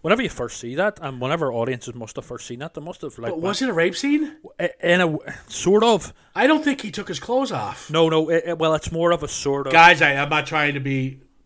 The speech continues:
Speaker 2: We're talking about the film. Please don't take offense by
Speaker 1: Oh,
Speaker 2: this.
Speaker 1: yes, hundred percent.
Speaker 2: I never say that in the podcast, but, uh, it looks like he was dry humping her. And I'm, I'm again, please don't be.
Speaker 1: Yeah, no, no. I mean, I, I totally. You, you're not be-, no, no. We're, we're, we're being serious here. Um,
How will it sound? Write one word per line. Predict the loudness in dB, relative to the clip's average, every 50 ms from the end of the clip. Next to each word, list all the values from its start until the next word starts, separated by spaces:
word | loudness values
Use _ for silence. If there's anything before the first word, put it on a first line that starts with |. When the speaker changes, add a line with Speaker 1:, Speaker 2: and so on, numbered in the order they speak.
| _ -18 -14 -14 -14 -14 -16 -20 -20 _ -10
Speaker 2:
We're | -8 -8 -4
talking | 0 0 0 0 0
about | -4 -6 -6
the | -8
film. | -10 -8 -6 -6 -6 -8
Please | -6 -6 -6 -4 -4
don't | -8 -10 -10 -8
take | -10 -12 -12 -12 -16
offense | -14 -10 -8 -8 -6 0
by | 4 6
Speaker 1:
Oh, | 6
Speaker 2:
this. | 6 4
Speaker 1:
yes, | 0 -2
hundred | -4 -6 -6 -6 -8
percent. | -6 -4 -2 0
Speaker 2:
I |
never | 0 0 0
say | -2 0 0 0 2
that | 2 0 -2
in | -2
the | -6
podcast, | -4 0 0 0 0 -2 -4 -4 -4 -4 -6 -10 -12
but, | -14 -14 -14
uh, | -14 -16 -18 _ _ _ _ _ _ _ _ -12
it | -12 -10 -6
looks | -6 -6 -4 -4
like | -6 -6 -6
he | -6 -6
was | -8 -8 -10
dry | -10 -6 -6 -4 -4
humping | -4 -6 -6 -8 -8 -14 -14
her. | -16 -20 -20 _ _ _
And | -10 -8 -8
I'm, | -8 -8 -8
I'm | -4 -2 -2 -2 -2
again, | -4 -8 -2 0 2 2 2 0
please | -2 -4 -2 -2 -2 -2
don't | -4 -8 -8 -6
be. | -2 4
Speaker 1:
Yeah, | 6 6 6
no, | 4 2 0 0
no. | 2 0 0 0 0
I | 0 0
mean, | 0 0 -2 -2
I, | -2 -4 -4 -2 -4
I | -4
totally. | -4 -4 -8 -6 -4 -4 -6 -6
You, | -6 -8 -8 -8 -6
you're | -6 -4
not | -4 -6 _ -8
be-, | -10 -10 -8
no, | -6 -4 -2 -2
no. | -2 -2
We're, | -4 -6 -8 -8 -10 -8
we're, | -8 -8
we're | -6 -4 -6 -6
being | -6 -6 -8 -8 -8
serious | -6 -4 -4 -2 -2 -4 -4 -4
here. | -6 -6 -6 -6 _ -20 -20 -20 -20 -18 -8 -4
Um, | -2 0 0 0 0 -2 -4